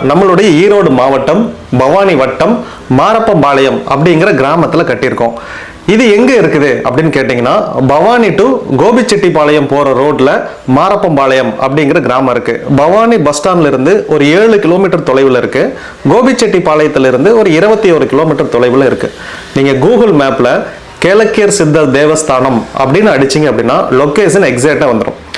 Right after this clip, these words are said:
நீங்க எந்த மாவட்டத்துல இருந்து வந்தாலும் ஃபர்ஸ்ட் ஈரோடு பஸ் ஸ்டாண்ட் வரணும். ஈரோடு பஸ் ஸ்டாண்ட் வந்த பிறகு, ஈரோடு to பவானி பஸ் ஸ்டாண்ட் வர பஸ்ல நீங்க ஏறுனீங்க அப்படின்னா, பவானி பைபாஸ், அந்த பைபாஸ்ல இருந்து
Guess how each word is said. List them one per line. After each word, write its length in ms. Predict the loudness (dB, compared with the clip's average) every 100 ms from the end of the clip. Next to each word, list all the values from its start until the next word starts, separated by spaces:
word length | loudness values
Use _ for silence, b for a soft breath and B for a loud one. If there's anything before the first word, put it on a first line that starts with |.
| B B B
நீங்க 180 | 0
எந்த 340 | 2 2 2 2
மாவட்டத்துல 640 | 2 2 2 0 0 2
இருந்து 240 | 2 2
வந்தாலும் 560 | 2 2 2 2 0 -2 B B B
ஃபர்ஸ்ட் 260 | -4 0 2
ஈரோடு 460 | 2 4 2 2
பஸ் 220 | 0 0 0
ஸ்டாண்ட் 180 | 2
வரணும். 360 | 0 0 0 -2 -6 -10 -2
ஈரோடு 480 | 0 2 2 2 2
பஸ் 200 | 0 0
ஸ்டாண்ட் 140 | 0
வந்த 220 | 2 0
பிறகு, 460 | 0 0 2 2 2
ஈரோடு 600 | 0 2 2 2 2 0
to 240 | 0 0 -2 -6 -2
பவானி 380 | 2 2 2 2
பஸ் 240 | 0 0
ஸ்டாண்ட் 180 | 0 2
வர 220 | 2 0
பஸ்ல 440 | 0 0 0 2 2
நீங்க 200 | 2 2
ஏறுனீங்க 460 | 2 2 2 0
அப்படின்னா, 340 | 0 0 0 -2 B B B B B B -4 0
பவானி 360 | 2 2 2
பைபாஸ், 680 | 2 2 2 0 0 -2 -8 -14 -10
அந்த 300 | -2 0 2
பைபாஸ்ல 640 | 0 2 2 2 2 2 2
இருந்து 520 | 2 2 2 2 -2